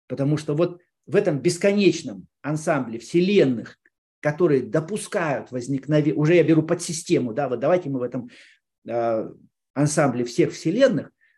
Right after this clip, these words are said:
выбираем теперь только ту подсистему, где возникают, эм, где возникают живые разумные существа. Только эти теперь рассматриваем, подсистему.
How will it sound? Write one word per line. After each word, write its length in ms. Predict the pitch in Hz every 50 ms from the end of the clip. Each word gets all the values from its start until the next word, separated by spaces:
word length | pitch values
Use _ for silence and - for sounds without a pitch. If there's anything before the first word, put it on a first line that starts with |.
| _ -
выбираем 500 | 120 156 156 143 160 156 175 175 170 156
теперь 220 | 156 147 160 139
только 260 | 139 160 147 - 156
ту 120 | - 254 247
подсистему, 680 | - 170 - - - 135 - - - 131 113 113 107
где 160 | 104 - 147 160
возникают, 720 | 156 151 - 143 135 120 - 165 175 175 170 160 156 - - _ _ _ _ _ _ _ -
эм, 1080 | 127 131 135 131 127 123 123 120 117 110 104 92 78 - - - - - - - - _ _ _ _ _ -
где 140 | 120 156
возникают 440 | 147 143 139 151 139 - 180 170 151
живые 280 | 117 123 127 156 165 151
разумные 460 | 135 123 113 127 135 131 127 127 120
существа. 600 | - - 117 - - 113 - - 92 80 76 _ _ _ _ _ _ _ _ _ _ _ _ _ _ -
Только 260 | 202 208 190 196 196
эти 200 | 175 147 151 123
теперь 240 | - - - 123 117
рассматриваем, 580 | 117 117 - - 98 - - - - - -
подсистему. 680 | - - 156 156 - 180 175 - - 143 - 104 - -